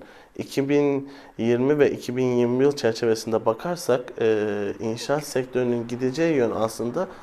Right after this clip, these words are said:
tamamen pandemi ve, e, uygun yollu, e, krediler olur, e, daha başka ödeme çe-, seçenekleri olur. Bunların sağlanmasıyla alakalı şeyler. O yüzden, e, sektörü bekleyen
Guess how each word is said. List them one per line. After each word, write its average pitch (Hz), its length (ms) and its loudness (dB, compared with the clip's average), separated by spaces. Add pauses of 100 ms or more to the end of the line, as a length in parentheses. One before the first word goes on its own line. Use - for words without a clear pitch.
(140)
tamamen 123 520 4 (320)
pandemi 113 560 4 (340)
ve, 170 300 4 (120)
e, 120 320 2
uygun 143 340 2
yollu, 123 400 4 (460)
e, - 40 0 (960)
krediler 127 480 4
olur, 95 360 0 (140)
e, - 40 -2
daha 113 480 2
başka 123 260 0
ödeme 117 220 0
çe-, 113 340 -6
seçenekleri 117 600 0
olur. 117 200 2 (340)
Bunların 160 280 2
sağlanmasıyla 147 920 4 (540)
alakalı 95 460 4
şeyler. 76 340 -4 (640)
O - 120 6
yüzden, 107 320 4 (500)
e, - 40 4 (1600)
sektörü 123 720 0
bekleyen 117 640 4